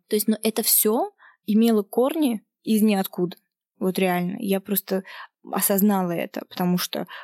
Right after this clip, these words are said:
у меня, э, мой муж, он всегда меня только поддерживает, он, ну, никогда у меня не было даже намёков на то, что я какая-то не такая жена, понимаешь? Я сама себе вот этот создала какой-то фон такой непон-, нездоровый.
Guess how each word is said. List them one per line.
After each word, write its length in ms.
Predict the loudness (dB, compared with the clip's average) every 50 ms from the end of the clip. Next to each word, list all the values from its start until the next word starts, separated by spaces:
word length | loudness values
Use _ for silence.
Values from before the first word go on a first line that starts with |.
| -14 -8 -2
у 60 | 0
меня, 600 | 0 2 2 2 2 0 0 0 -2 -2 -4 -6 -8
э, 200 | -8 -8 -8 -4 -2 0
мой 160 | 0 2 2
муж, 320 | 2 2 0 0 0 -2
он 240 | -2 0 0 0 -2 -4 -10 -16 -10
всегда 260 | -6 -2 -2 0 0 0
меня 160 | -2 -2 -4
только 200 | -4 -6 -6 -6
поддерживает, 840 | -6 -4 -4 -4 -4 -4 -4 -4 -4 -6 -6 -6 -4 -6 -6 -6 -6
он, 280 | -6 -6 -4 -4 -6 -6 -8 -6
ну, 220 | -2 0 2 4
никогда 760 | 4 2 2 0 0 -2 0 0 -2 0 0 0 0 -2 -2
у 60 | -2
меня 240 | -2 0 0 2 0
не 180 | 2 2 0 0
было 200 | 0 0 -2 -2
даже 260 | -2 -2 -2 -2 -2
намёков 540 | -2 0 2 2 2 0 0 -4 -8 -8 -6
на 120 | -8 -4
то, 160 | -2 -2 -2
что 200 | -4 -4 -4 -4
я 100 | -4 -4
какая-то 340 | -4 -6 -8 -8 -6 -4 -4 -4
не 60 | -4
такая 320 | -4 -6 -4 -2 -2 -2
жена, 300 | -2 -2 -2 -2 -4 -6 -8 -8 -6
понимаешь? 440 | -4 -2 -2 0 0 0 0 0
Я 60 | 0 0
сама 320 | 0 2 2 2 2 2
себе 240 | 0 0 -2 -2 -4
вот 140 | -4 -4 -6
этот 80 | -8 -16 _ _ -2
создала 580 | 0 0 2 0 0 0 0 0 0 0 -2
какой-то 480 | -4 -6 -10 -8 -6 -6 -6 -4 -6 -8
фон 520 | -6 -6 -6 -2 0 2 2 2 2 -2 -4
такой 260 | -6 -8 -6 -4 -4
непон-, 300 | -4 -2 -2 -2 0 2 2
нездоровый. 680 | 2 2 2 0 0 2 2 0 0 0 0 -2 -4